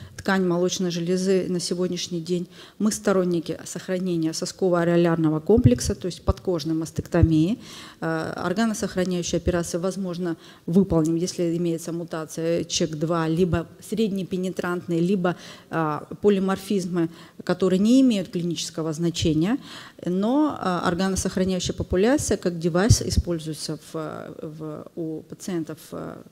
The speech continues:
китайской популяции. И на сегодняшний день, конечно, наверное, нужны какие-то исследования, которые нам позволят все-таки, может быть, какой-то ранний скрининг этих рецидивов для того, чтобы,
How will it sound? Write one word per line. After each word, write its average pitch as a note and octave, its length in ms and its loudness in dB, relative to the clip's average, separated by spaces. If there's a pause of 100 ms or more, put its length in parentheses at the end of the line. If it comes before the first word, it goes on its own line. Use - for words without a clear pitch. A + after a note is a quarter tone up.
(200)
китайской F3+ 500 -2
популяции. C4 680 -2 (320)
И G#3 80 0
на A#3 80 2
сегодняшний A3 440 0
день, G3+ 240 -2
конечно, G3 400 -2
наверное, F#3+ 340 0
нужны F3+ 300 -4
какие-то D#3+ 420 -6 (240)
исследования, G#3 560 6
которые G3+ 360 0
нам F#3+ 220 0
позволят F#3 580 -2
все-таки, - 340 -8
может F3 240 -4
быть, E3 240 -8
какой-то E3+ 400 -4
ранний A3+ 360 0
скрининг F#3+ 560 -2
этих E3 280 -8
рецидивов F3 640 -6
для E3 120 -2
того, E3+ 280 -6
чтобы, F#3+ 400 -4